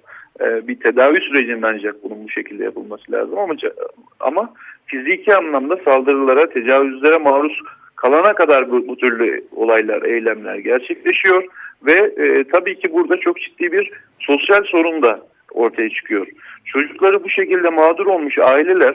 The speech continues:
özellikle Türkiye ortamında bir takım sosyolojik gerekçelerden dolayı çocuğun, e, mevcut yaşanmış olduğu olayın yakınları tarafından duyulacağı, etraflıları tarafından duyulacağı endişesiyle olayı adli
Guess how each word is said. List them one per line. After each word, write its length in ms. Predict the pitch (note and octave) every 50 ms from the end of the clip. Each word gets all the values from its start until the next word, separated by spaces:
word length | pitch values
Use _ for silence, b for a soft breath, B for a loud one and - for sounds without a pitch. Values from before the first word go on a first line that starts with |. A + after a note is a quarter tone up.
| - -
özellikle 520 | B2 A#2 B2+ D3 F3 G3 A3+ - E4 D3+
Türkiye 360 | - - E3+ E3+ - - F3
ortamında 640 | D#3 C#3 - - A#2 A2 A2 F#2 - - - - - _ B B B B B _ -
bir 60 | -
takım 300 | - G#3 - F3+ E3+ D3+
sosyolojik 640 | - D#3+ D#3 D3+ D3+ D#3 D#3 D#3 E3+ E3+ F3 - -
gerekçelerden 840 | C#3+ C3+ D3 D#3+ D#3 - D#3 D3 D3+ D3+ D3+ D3 E3 F#3 G3 F#3+ F3
dolayı 320 | D3+ C3 A#2+ G#2+ G2+ G2+ - _ _ _ B B B _ -
çocuğun, 460 | - D3 D3+ D#3 E3 F3 F3 F3 F3 E3 - -
e, 180 | - - - C#3+ C3+ C3 C3 C3 B2+ B2 B2 B2+
mevcut 420 | C3 C#3 D3 D3+ D#3+ F#3 F#3 -
yaşanmış 500 | D#3+ D3 C#3 - D#3+ D3+ D#3+ E3+ - E3+
olduğu 280 | D3+ D3 D3 D3+ E3 D#3+
olayın 500 | C#3 C#3 C3+ D3 D#3 D3+ C#3+ B2 A2 - - - -
yakınları 520 | C3 C3 B2+ - D3 D3+ D#3 E3 F3 F3+ -
tarafından 560 | E3 D3+ D3 C#3+ - D3+ D#3 D3+ D3+ D#3 D3
duyulacağı, 580 | C3+ C3+ C3+ C3 C3+ B2+ B2+ B2+ C3 B2+ A2
etraflıları 680 | G2 - - C#3+ C#3 C#3+ C#3 - C#3+ C#3+ C#3 D3 D3 C#3+
tarafından 480 | C#3+ C#3 C3+ _ C#3+ C#3+ C#3+ C#3+ C#3
duyulacağı 500 | B2+ B2+ B2+ C#3 G3 C#4 - - - -
endişesiyle 680 | - B3 B3+ - - E3 E3 - A#3+ B3 G#3 - B2 - _ B B B B B B _ -
olayı 340 | C#3+ C#3+ E3+ F#3 G#3 G3
adli 280 | D#3+ D3+ D3 D3 F3